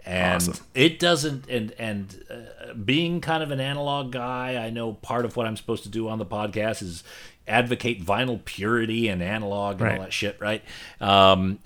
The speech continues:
Speaker 1: and it's, you know, it's, it's heresy if I start to say anything that's touched digital is,
Speaker 2: <laughs>
Speaker 1: sounds good at all. But no, this
Speaker 2: Right.
Speaker 1: version in the Super Deluxe box set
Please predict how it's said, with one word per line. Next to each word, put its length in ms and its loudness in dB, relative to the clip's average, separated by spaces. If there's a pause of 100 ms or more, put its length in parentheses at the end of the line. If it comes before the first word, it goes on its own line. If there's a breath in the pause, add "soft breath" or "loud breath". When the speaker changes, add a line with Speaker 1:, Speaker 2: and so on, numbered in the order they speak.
(180)
Speaker 1:
and 720 2 (100)
it's, 680 -4
you 160 -4
know, 280 -2
it's, 440 -8
it's 220 -8
heresy 600 4
if 160 2
I 220 4
start 320 -2
to 80 -12
say 300 -4
anything 420 -4
that's 260 -6
touched 460 0
digital 500 0
is, 240 -2 (160 loud breath)
Speaker 2:
<laughs> 160 -12
Speaker 1:
sounds 380 4
good 180 4
at 80 0
all. 240 2 (160 loud breath)
But 160 -6
no, 220 -2 (100)
this 200 4 (140)
Speaker 2:
Right. 80 -18
Speaker 1:
version 360 -2
in 80 -2
the 60 -4
Super 260 -2
Deluxe 320 -4
box 360 -4
set 280 -6